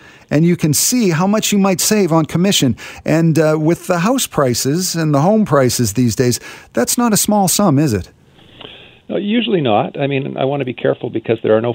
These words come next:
Speaker 2: fixed rates in the real estate industry when it comes to commission.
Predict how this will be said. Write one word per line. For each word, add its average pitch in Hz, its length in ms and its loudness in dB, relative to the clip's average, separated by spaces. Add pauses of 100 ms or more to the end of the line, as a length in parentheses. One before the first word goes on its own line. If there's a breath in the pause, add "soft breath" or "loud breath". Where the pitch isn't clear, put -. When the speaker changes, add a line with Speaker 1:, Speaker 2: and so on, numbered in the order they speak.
Speaker 2:
fixed - 240 -4
rates 104 320 -2
in 95 120 -4
the 92 60 -4
real 92 200 0
estate 92 200 -2
industry 90 340 -2
when 90 120 -4
it - 80 -10
comes 98 200 -4
to - 100 -4
commission. 107 520 -4